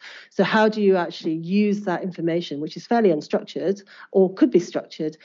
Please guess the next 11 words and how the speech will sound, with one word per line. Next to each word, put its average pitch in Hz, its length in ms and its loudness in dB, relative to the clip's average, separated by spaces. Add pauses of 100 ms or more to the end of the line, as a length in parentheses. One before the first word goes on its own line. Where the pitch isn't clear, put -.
(300)
in 202 200 6
order 175 400 2
to 156 540 -2 (420)
derive 156 540 0
a 143 100 -8
business 143 380 -4
benefit? 147 640 -4 (260)
So 170 320 4 (480)
the 208 120 8
application 214 960 0
of 135 120 -14